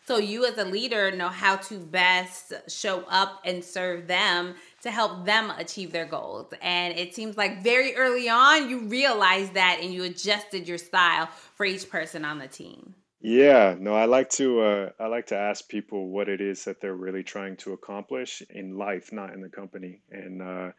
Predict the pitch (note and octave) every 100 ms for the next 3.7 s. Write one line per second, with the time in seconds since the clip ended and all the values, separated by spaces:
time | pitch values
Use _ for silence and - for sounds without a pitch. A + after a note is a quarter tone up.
0 | _ - G2 - A2 G2+ B2 G#2 G#2 G2+
1 | - F#2+ F#2 G2 F#2 F#2 F2+ - G2+ F#2
2 | F#2 F#2+ F#2 F#2 F#2 F2 F#2+ F#2 F#2+ F2+
3 | F2+ - G2 F2 F#2 G2 F2